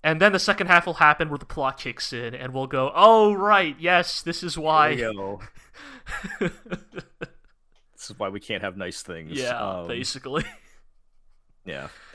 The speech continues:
Speaker 2: Uh, I didn't catch when. I'm assuming it's gonna be, so it's Netflix, I'm assuming they're gonna do the same thing where they drop
Speaker 1: Probably,
Speaker 2: all
Speaker 1: yeah.
Speaker 2: the episodes at once or whatever, so, you know, we'll,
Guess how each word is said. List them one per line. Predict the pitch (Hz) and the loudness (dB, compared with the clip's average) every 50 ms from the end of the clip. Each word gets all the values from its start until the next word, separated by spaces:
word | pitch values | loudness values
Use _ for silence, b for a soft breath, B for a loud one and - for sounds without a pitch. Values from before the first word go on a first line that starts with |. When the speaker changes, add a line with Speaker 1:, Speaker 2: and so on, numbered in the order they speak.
| b b b b b b b b b - | b b b b b b b b b -2
Speaker 2:
Uh, | 127 123 123 113 87 | 0 2 2 4 2
I | 135 | 2
didn't | 147 180 196 160 | 0 0 -2 -6
catch | - - 147 139 139 - - | -4 2 2 2 2 2 -4
when. | 113 107 95 104 110 117 117 113 92 | -12 -12 -8 -6 -6 -6 -6 -8 -8
I'm | 80 117 117 | -8 -8 -8
assuming | 110 - - 139 135 131 120 | -10 -10 -8 -8 -6 -6 -6
it's | 117 107 - - | -8 -10 -12 -12
gonna | - 117 113 107 | -10 -10 -10 -10
be, | 92 104 101 98 95 90 - | -12 -12 -12 -12 -14 -14 -12
so | - 117 | -10 -10
it's | 101 92 95 - - _ | -10 -10 -12 -18 -20 _
Netflix, | 104 98 - - - 90 87 85 - - | -12 -12 -12 -12 -14 -16 -14 -14 -14 -16
I'm | 95 | -14
assuming | 85 - - 110 104 95 | -14 -12 -12 -12 -12 -12
they're | 90 90 | -14 -14
gonna | 95 | -14
do | 90 87 | -14 -14
the | 76 - | -16 -14
same | - 101 90 82 | -14 -14 -14 -14
thing | - 90 82 | -16 -16 -14
where | 85 87 | -14 -14
they | 78 78 | -14 -14
drop | 80 80 - 80 71 78 - - _ _ _ _ _ _ _ _ | -16 -14 -14 -12 -12 -12 -14 -16 _ _ _ _ _ _ _ _
Speaker 1:
Probably, | - - 147 139 123 117 120 117 113 - _ _ | -4 -2 -2 -2 -2 -6 -10 -10 -10 -12 _ _
Speaker 2:
all | - 98 | -10 -8
Speaker 1:
yeah. | 110 107 | -8 -8
Speaker 2:
the | 90 85 | -10 -12
episodes | 78 - - - - 87 87 87 80 - | -14 -14 -16 -14 -12 -10 -12 -12 -12 -16
at | - | -16
once | - 92 87 82 80 - | -16 -14 -14 -14 -14 -14
or | - 78 | -14 -14
whatever, | 85 78 76 73 71 73 78 | -14 -14 -14 -14 -14 -14 -12
so, | - - - 73 76 73 78 78 - b b b b b b b b b b b b b b b b _ _ _ _ | -10 -10 -10 -10 -10 -10 -12 -14 -16 b b b b b b b b b b b b b b b b _ _ _ _
you | - 113 | -10 -8
know, | 101 90 80 | -8 -6 -8
we'll, | 87 92 90 87 85 85 B | -8 -8 -6 -6 -8 -10 B